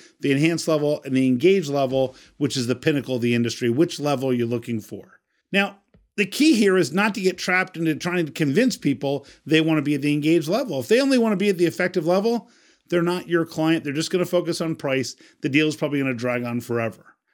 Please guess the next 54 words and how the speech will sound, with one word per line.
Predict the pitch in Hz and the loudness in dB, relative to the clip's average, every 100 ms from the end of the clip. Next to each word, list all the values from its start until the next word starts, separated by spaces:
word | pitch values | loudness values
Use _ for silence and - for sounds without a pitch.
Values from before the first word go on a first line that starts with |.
| _ - | _ -2
The | 175 | 0
people | 196 254 254 | 2 2 4
at | 196 | 4
the | 185 | 4
engaged | 160 160 165 143 | 4 4 4 2
level, | 165 240 185 143 135 | 2 2 2 0 2
once | 180 202 | 0 2
they | 208 | 2
acknowledge | 165 143 196 277 220 170 | 2 2 0 0 0 2
that, | 127 139 | 0 -2
and | 156 | -4
you | 156 | 0
say, | 180 | 2
"Well, | 175 175 | 2 2
where | 160 220 | 2 2
do | 233 | 2
you | 202 | 0
think | 202 190 | -2 0
you | 165 | 2
are | 156 | 2
today?" | 139 131 233 190 143 | 0 0 0 0 0
They're | 143 | -2
like, | 147 147 | -4 0
"Well, | 165 151 - - _ _ _ | 0 -2 -6 -20 _ _ _
at | 156 139 127 | -4 -2 0
best, | 185 208 160 | 0 0 -2
our | 139 | -6
current | - 202 170 | -2 -2 0
vendor | 143 135 135 | -2 0 -2
is | 131 | -2
at | 127 | -4
the | 131 | -4
effective | 117 - 196 185 143 | -4 -2 -2 -2 -2
level." | 127 120 120 | -4 -4 -2
Now | 131 180 202 | 0 0 2
they | 180 | 0
identify | 143 151 143 151 139 | 0 -2 -4 -4 -4
that | 127 120 | -4 -4
gap, | 143 190 175 139 - _ _ _ _ | -2 -2 -2 -6 -10 _ _ _ _
and | 151 | -6
oftentimes | 147 160 160 156 143 117 | -4 -4 -2 -2 -2 -4
the | 123 | -4
client | 170 190 139 | -4 -4 -4
will | 117 | -4
say | 131 | -2
to | 117 | 0
you, | 120 120 123 - _ | 4 4 2 -6 _
"Well, | 143 | -10
how | 123 170 | -6 -6
quickly | 175 - 208 208 131 120 113 127 | -8 -2 -2 -2 -4 -6 -6 -10
can | - 127 | -6 -2
you | 127 | 0
do | 120 117 | 0 -2
this?" | 107 - - - | -4 -12 -16 -16